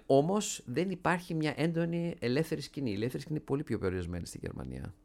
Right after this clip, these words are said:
Είναι στο Βερολίνο, στην Κολονία, στο Μόναχο, στο Αμβούργο,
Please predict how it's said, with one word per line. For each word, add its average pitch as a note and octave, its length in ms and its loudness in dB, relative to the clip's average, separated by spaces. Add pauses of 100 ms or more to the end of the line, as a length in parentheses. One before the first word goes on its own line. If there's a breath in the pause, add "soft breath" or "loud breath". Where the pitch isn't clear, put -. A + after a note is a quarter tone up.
(560 soft breath)
Είναι A#2+ 400 4
στο - 240 0
Βερολίνο, A#2+ 520 4
στην A#2+ 180 -4
Κολονία, G#2+ 480 2
στο A#2 140 0
Μόναχο, C3+ 380 0
στο A2 120 -2
Αμβούργο, E3+ 720 6